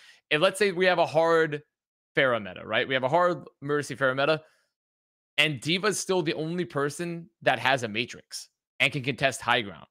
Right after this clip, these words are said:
initially, and that hero is gated. I'm not saying D.Va's gonna be gated, by the way. I'm not saying that. I'm just saying that's the current issue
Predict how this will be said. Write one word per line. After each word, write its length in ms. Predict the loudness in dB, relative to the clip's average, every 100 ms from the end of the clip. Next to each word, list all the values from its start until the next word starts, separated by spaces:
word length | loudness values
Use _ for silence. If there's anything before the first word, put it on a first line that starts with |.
| _ _ -14
initially, 420 | -4 -4 -4 -6
and 140 | -2 -2
that 100 | -2
hero 220 | -2 -6
is 100 | -4
gated. 260 | -4 -4 -2
I'm 80 | 0
not 100 | 2
saying 140 | 0
D.Va's 240 | -2 -4 -4
gonna 120 | -4
be 60 |
gated, 300 | 0 0 -2
by 120 | -10 -14
the 80 |
way. 60 | -16 -20
I'm 440 | _ _ _ -4
not 140 | -4
saying 240 | -2 -4 -4
that. 120 | -8 -6
I'm 140 | -4
just 120 | -4
saying 160 | -4 -6
that's 180 | -10 -12
the 80 |
current 220 | -8 -8 -6
issue 280 | -8 -8